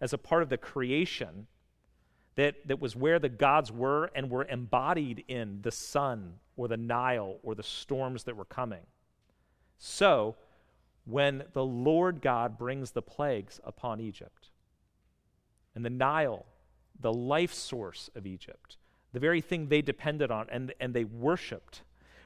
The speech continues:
when the Nile turns to blood, it is humiliation.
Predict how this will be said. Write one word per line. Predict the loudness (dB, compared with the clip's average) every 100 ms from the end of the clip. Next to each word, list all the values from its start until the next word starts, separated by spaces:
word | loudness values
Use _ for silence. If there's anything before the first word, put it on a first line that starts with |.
| -8
when | -4 -2
the | 0
Nile | 0 2 2 4 2 0 -6
turns | -10 -8 -8 -8
to | -8
blood, | -4 -2 -2 -6 -16 _ _ _ _ _ _ _ _ _ -4
it |
is | -2 -2
humiliation. | -6 -4 -2 0 0 0 -2 -4 -8